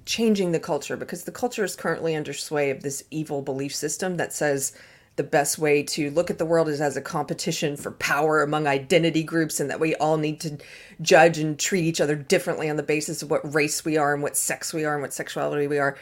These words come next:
And that's a terrible ideology, and it's infiltrated, uh,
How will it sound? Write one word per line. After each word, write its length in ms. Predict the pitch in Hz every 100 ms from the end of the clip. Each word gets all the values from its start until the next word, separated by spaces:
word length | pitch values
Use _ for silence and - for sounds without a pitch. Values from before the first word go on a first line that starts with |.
| - -
And 80 | -
that's 180 | 226 233
a 40 |
terrible 420 | 202 214 170 156 143
ideology, 760 | 135 131 131 135 139 135 -
and 400 | 151 143 143 139 -
it's 180 | 143 143
infiltrated, 720 | 165 156 147 - 147 139 131 - _ _ - - -
uh, 420 | 147 139 135 131